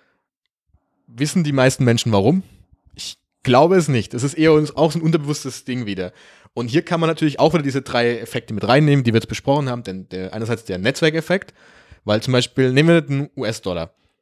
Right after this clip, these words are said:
den gerade wahrscheinlich ein ganz, ganz großes, äh, also einerseits die Weltreservewährung, und wir kennen das ja auch jetzt aus El Salvador zum Beispiel, die als Staat, als eigenständiger Staat den U-S-Dollar nutzen. Das heißt also,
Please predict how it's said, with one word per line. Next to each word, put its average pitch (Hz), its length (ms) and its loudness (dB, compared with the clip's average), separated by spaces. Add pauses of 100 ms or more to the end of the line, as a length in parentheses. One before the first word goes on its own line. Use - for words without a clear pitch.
(440)
den 113 300 0
gerade 147 400 2
wahrscheinlich 151 540 2 (680)
ein 120 180 -2
ganz, 147 200 2
ganz 165 160 0
großes, 139 260 -2
äh, 104 220 -10
also 101 260 -14
einerseits 104 320 -6
die 95 100 -8
Weltreservewährung, 143 800 0 (580)
und 113 260 -2
wir 110 100 -2
kennen 127 200 2
das 127 120 0
ja 131 140 2
auch 113 140 -2
jetzt 120 120 -10
aus 101 140 -12
El 107 100 -8
Salvador 98 400 -2
zum 165 140 -4
Beispiel, 143 320 -2
die 113 240 0
als 98 180 -2
Staat, 143 640 2
als 110 200 -16
eigenständiger 139 600 2
Staat 120 340 -2
den 113 80 -8
U-S-Dollar 101 380 -2
nutzen. - 280 -8
Das - 160 -8
heißt 113 220 0
also, 123 340 0